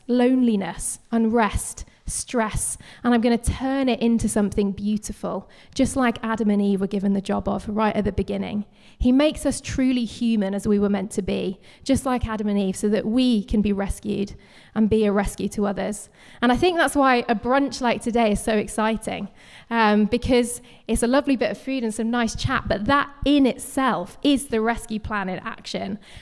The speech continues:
As a family together, being rescued, enjoying that freedom, enjoying that rest, enjoying and creating the beauty that God has intended for us.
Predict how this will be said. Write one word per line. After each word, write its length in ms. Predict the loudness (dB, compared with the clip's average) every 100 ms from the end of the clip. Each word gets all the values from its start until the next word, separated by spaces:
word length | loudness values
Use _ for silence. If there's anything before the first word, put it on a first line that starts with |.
| -4
As 180 | 0
a 60 | 0
family 580 | 0 2 4 4 4 2
together, 680 | 0 0 2 0 0 -4 -8 -16 -20 -2
being 340 | 0 2 2
rescued, 600 | 2 2 -2 -2 0 0 2
enjoying 960 | 0 0 2 4 6 4 2 -2 -2
that 200 | -2 -2
freedom, 480 | -6 -2 0 2 0
enjoying 640 | -2 -4 2 2 2 0
that 160 | -4 -6
rest, 320 | -6 -6 -6
enjoying 840 | -6 -6 -2 2 4 4 2 -2 -4
and 180 | -6
creating 680 | -4 0 2 2 -2 -6 -6
the 80 | -6
beauty 420 | -6 -8 -6 -6
that 200 | -6 -6
God 260 | -4 -4 -4
has 220 | -10 -6
intended 500 | -6 -6 -6 -6 -10
for 180 | -8 -8
us. 380 | -8 -12 -16